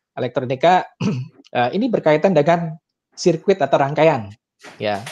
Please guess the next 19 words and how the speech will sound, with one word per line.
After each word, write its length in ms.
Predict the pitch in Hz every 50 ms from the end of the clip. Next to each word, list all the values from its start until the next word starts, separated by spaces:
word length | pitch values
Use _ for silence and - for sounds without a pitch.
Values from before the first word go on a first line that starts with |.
| -
kalau 160 | - - 120 123
buat, 400 | 120 131 127 147 139 - - _
buat 240 | - 139 135 -
mereka 240 | 147 139 139 139 143
itu 80 | 147 170
kan 160 | 156 185 180 185 -
pasti, 320 | 143 - 202 185 156 180 - - _ _ _ -
eh, 340 | 139 131 123 120 113 113 117 117 120 - _ -
mudah 320 | 165 170 - - 143 -
untuk 320 | 160 139 143 156 160 - _ -
melihat 320 | 139 143 123 135 143 135
ya, 160 | 123 110 104 - _ _ _ _
rangkaian, 720 | - - 131 120 131 127 139 139 143 143 143 139 139 151 160 - _ _ _ - _ _ _ - - -
sensor, 640 | - 175 156 143 135 - - 156 151 151 156 156 - _ _ _ _ _ _ _ _ _ _ _
ya, 240 | - 127 139 151 -
sensor 320 | - 127 127 143 143 151
itu 80 | 139 165
mengubah 640 | 156 151 147 147 143 131 151 147 143 131 - - _
dari, 720 | 190 135 127 127 135 131 135 135 131 131 135 135 143 -